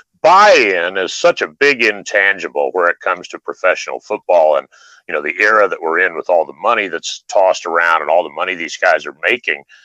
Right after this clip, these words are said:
And I don't really believe there are big talent disparities from one team to the next.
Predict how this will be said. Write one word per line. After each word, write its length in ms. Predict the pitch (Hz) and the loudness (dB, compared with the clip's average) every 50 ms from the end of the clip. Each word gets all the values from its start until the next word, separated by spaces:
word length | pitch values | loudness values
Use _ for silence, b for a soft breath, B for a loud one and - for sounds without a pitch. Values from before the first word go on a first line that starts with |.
| b b b b - 92 | b b b b -2 0
And 220 | 92 92 90 87 - _ _ _ _ _ _ - | 0 0 -2 -4 -8 _ _ _ _ _ _ 2
I 140 | 120 156 220 | 4 4 4
don't 180 | 240 185 - | 4 2 2
really 240 | 127 143 151 139 113 | 2 4 4 4 2
believe 400 | 95 98 110 113 120 120 104 92 | 0 0 0 0 0 0 0 0
there 180 | 101 104 98 92 | 0 2 2 2
are 60 | 92 | 0
big 340 | 92 - - 101 92 82 - | 0 -2 -2 -2 -4 -8 -10
talent 480 | - 104 107 - 139 151 147 - - _ | -4 -2 2 2 2 2 2 0 -2 _
disparities 640 | - 87 - - - 92 87 80 82 87 92 110 98 | -10 -10 -10 -6 -4 -2 0 0 2 0 0 -2 -4
from 200 | - - 110 98 | -4 -6 -6 -6
one 320 | 95 98 104 113 120 120 110 | -2 -2 -2 -2 -2 -4 -8
team 320 | - - 127 123 123 123 117 | -8 -4 -4 -4 -4 -4 -4
to 40 | 120 | -4
the 120 | 117 123 | -4 -2
next. 520 | 120 135 151 160 139 - - - - B | 0 2 2 4 2 2 -2 -8 -16 B